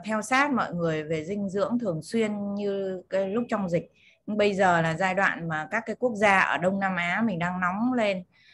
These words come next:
và, ờ, gần mình thôi thì anh, à,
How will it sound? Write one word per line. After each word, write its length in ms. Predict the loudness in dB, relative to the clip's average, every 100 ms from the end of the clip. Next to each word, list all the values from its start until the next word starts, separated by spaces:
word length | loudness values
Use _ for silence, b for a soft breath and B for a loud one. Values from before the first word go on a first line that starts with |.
| b _
và, 540 | 0 2 2 0 -2 -6 _ _ _ -8
ờ, 140 | -4
gần 540 | 0 0 -2 -4 -4
mình 240 | -2 -2 -2
thôi 220 | 0 0 -2
thì 220 | -2 -2
anh, 320 | -2 -4 -4
à, 300 | -4 -4